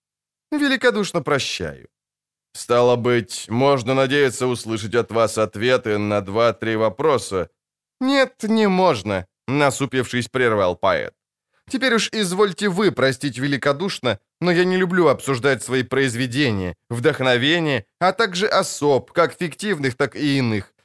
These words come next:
ибо такие обсуждения лишают произведения их поэтического флёра и ведут к тривиальности". "Неужто?" "Определённо.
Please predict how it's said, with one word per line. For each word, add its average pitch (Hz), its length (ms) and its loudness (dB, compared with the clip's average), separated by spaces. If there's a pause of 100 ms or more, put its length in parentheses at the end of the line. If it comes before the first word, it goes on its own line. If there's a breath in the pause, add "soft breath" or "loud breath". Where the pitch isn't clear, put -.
(120)
ибо 190 220 0
такие 180 320 0
обсуждения 165 680 0
лишают 151 540 0
произведения 123 680 -2
их 123 260 -6
поэтического 123 760 -2
флёра 139 460 2 (200 soft breath)
и 254 100 -2
ведут 240 240 -2
к - 80 -20
тривиальности". 208 960 -2 (420)
"Неужто?" 143 760 0 (420)
"Определённо. 247 800 0